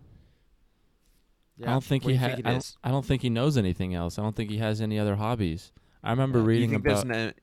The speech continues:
Speaker 1: do you think there's an impending, um, scandal coming down the pipe that we haven't seen yet
Speaker 2: at
Speaker 1: at
Speaker 2: Ohio
Speaker 1: O S U?
Speaker 2: State for sure.
Speaker 1: Yeah.
Speaker 2: But that follows him everywhere. I don't think he's ever
Speaker 1: <laughs>
Speaker 2: really truly been scared of that.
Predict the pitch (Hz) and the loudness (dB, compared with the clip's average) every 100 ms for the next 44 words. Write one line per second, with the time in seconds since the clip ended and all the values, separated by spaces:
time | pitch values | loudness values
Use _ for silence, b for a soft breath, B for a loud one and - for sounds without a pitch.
0 | _ _ _ _ - 120 123 113 117 110 | _ _ _ _ -14 -8 -6 -4 -6 -6
1 | 104 - 117 107 107 107 104 98 98 95 | -8 -8 -8 -6 -8 -6 -6 -6 -6 -10
2 | 95 - 113 110 117 117 110 110 107 - | -14 -12 -10 -8 -8 -8 -6 -6 -6 -4
3 | 113 120 113 82 107 107 104 - - 117 | -4 -4 -8 -4 -4 -4 -8 -12 -10 -8
4 | 120 131 139 _ _ b b b 120 117 | -6 -6 -8 _ _ b b b -4 -2
5 | 120 120 120 143 151 160 - 165 - 202 | 0 0 0 0 -4 -4 -2 -4 -2 -2
6 | 123 85 - 113 113 107 117 131 131 - | -2 -4 -8 -8 -6 -4 -2 0 -2 -2
7 | - 113 101 95 90 95 92 87 85 92 | 2 2 2 0 -2 -2 0 0 0 -2
8 | 101 98 90 87 90 87 85 87 87 85 | -4 -6 -6 -6 -4 -4 -2 -2 -2 -6
9 | - 107 95 85 80 - 90 90 85 80 | -6 -2 -2 -2 -6 -8 -8 -6 -6 -6
10 | 87 90 | -6 -8